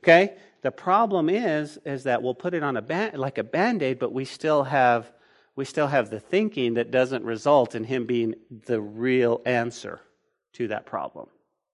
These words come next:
Because we're forgetting the process to get there. Somebody says, "What's wrong with you?" "Oh, I've, I've this, I've got this going on in my life. I got that," whatever problem.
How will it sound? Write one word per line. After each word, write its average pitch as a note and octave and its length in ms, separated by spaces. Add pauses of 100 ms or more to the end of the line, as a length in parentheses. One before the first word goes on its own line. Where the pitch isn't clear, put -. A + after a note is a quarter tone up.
(680)
Because B2 320
we're B2+ 140
forgetting C#3+ 500
the A#2+ 80
process - 1200 (1600)
to B2 80
get E3 240
there. - 180 (3250)
Somebody D#3 300
says, - 320 (480)
"What's E3+ 160
wrong G#3+ 160
with G3+ 120
you?" D#3 220 (160)
"Oh, B2 60
I've, D#3+ 480
I've D3+ 240
this, D#3 200
I've C#3+ 100
got D3 180
this D#3+ 160
going D3 220
on C#3 140
in C#3 60
my C#3 100
life. C#3 260
I C3 40
got C3 140
that," C#3+ 140
whatever G3+ 340
problem. F#3 500